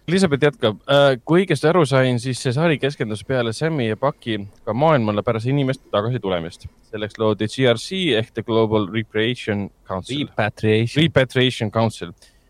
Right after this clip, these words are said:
Speaker 1: äh, mis siis nii-öelda tõstis inimesed oma kodudest välja, et inimesed, kes tagasi tulid, saaksid normaalselt elama hakata. Ja kes ära ei snäpitud, pidid tänavale kolima, ilmselt selle vastu need Flagshmasheri võitlesidki.“
Speaker 2: Ei no, jah,
Speaker 1: No see oli
Speaker 2: sellest,
Speaker 1: arusaadav,
Speaker 2: sellest me
Speaker 1: jah.
Speaker 2: saime aru,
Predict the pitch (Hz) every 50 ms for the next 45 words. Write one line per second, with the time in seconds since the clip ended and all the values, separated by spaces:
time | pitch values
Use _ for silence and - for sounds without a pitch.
0 | _ _ _ 101 101 98 85 95 110 110 - - 110 104 - 120 117 113 110 104
1 | 95 104 - 120 113 - 107 110 131 131 117 107 101 104 104 107 113 135 147 123
2 | 113 104 104 - - 170 196 190 151 123 117 117 117 110 - 82 107 - 127 135
3 | 123 113 110 110 110 - 107 104 - 131 127 127 113 107 - 107 104 98 - -
4 | 113 107 107 - - 98 _ 104 104 104 110 117 117 113 - - 98 92 90 87
5 | 90 - - 90 - _ - 78 95 - _ _ _ _ _ _ _ _ _ _
6 | _ _ 104 104 101 98 98 - - 104 - 135 131 131 131 113 104 107 104 -
7 | 175 190 - 151 123 - 113 104 - _ 117 110 113 104 - 120 117 120 107 101
8 | 95 95 98 - 156 160 147 127 117 113 110 110 104 - - 113 117 113 104 -
9 | 135 135 131 127 117 120 117 - 113 113 101 - - 117 117 113 - - 113 104
10 | - 113 107 107 104 101 101 98 - - 90 92 87 _ _ 98 98 - _ _
11 | _ _ - 190 196 185 180 175 139 117 92 - - - - 226 240 - - 180
12 | 190 180 185 202 202 180 180 180 160 120 220 208 208 - 196 190 - 220 208 202
13 | 208 220 208